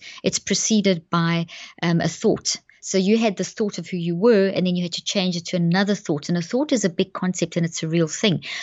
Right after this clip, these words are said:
But thoughts come from an action, and that is the unique identity of, um, thinking, feeling, and choosing. So you had to think, feel, choose. You built a thought, and then that thought became encapsulated into a statement.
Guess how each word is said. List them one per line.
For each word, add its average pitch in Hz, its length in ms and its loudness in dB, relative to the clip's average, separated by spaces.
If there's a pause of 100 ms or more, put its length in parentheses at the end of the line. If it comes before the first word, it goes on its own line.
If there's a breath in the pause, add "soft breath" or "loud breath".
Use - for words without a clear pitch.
But 185 160 -2
thoughts 285 360 4
come 196 300 2
from 180 420 0 (240 loud breath)
an 185 200 0
action, 185 460 0
and 170 180 0
that 196 240 0
is 175 300 2
the 180 100 0
unique 180 480 2
identity 175 680 0
of, 165 260 -2 (460 loud breath)
um, 170 200 2
thinking, 190 420 0
feeling, 175 420 -2
and 151 100 -6
choosing. 170 440 0
So 190 140 0
you 180 100 2
had 190 120 0
to - 80 -6
think, 294 280 0
feel, 214 260 0
choose. 180 540 -4 (240 loud breath)
You 180 100 2
built 202 360 2
a 285 40 2
thought, - 460 -4 (240 loud breath)
and 180 160 2
then 185 180 4
that 196 220 0
thought 190 220 -4
became 175 420 -4 (480 loud breath)
encapsulated 175 880 0
into 180 340 -2
a 156 120 0
statement. 160 640 -4